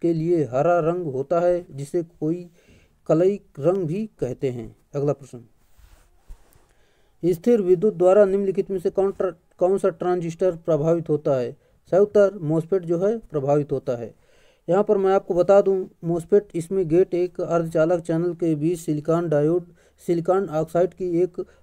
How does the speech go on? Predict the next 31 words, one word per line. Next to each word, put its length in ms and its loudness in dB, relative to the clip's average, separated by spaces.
अर्ध-, 440 -2
अर्धचालक 560 2
परत 280 0
स्थापित 420 -4
की 120 -6
जाती 340 -4
है, 100 -10
जिससे 300 4
गेट 400 2
का 100 4
प्रभावी 440 2
प्रतिरोध 400 -2
बढ़ 240 4
जाता 320 2
है। 220 -6
इस 140 -4
कारण 360 4
मेटल 360 2
ऑक्साइड 420 2
सेमीकंडक्टर 680 0
फील्ड 280 -2
इफेक्ट 300 -2
ट्रांजिस्टर 680 -2
या 120 4
इंसुलेटेड 520 0
गेट 180 2
फील्ड 320 0
इफेक्ट 460 -4
ट्रांजिस्टर 560 0
कहते 300 -2
हैं। 260 -8